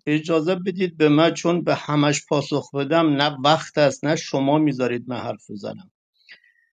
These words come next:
اه، بذارید یه تصویر کلی ارائه بدم.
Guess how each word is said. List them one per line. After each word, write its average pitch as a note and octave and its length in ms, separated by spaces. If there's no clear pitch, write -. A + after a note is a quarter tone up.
اه، E3 420
بذارید G#3+ 640
یه A#3+ 180
تصویر F#3+ 840
کلی D#3 680
ارائه A#2+ 420
بدم. G#2+ 340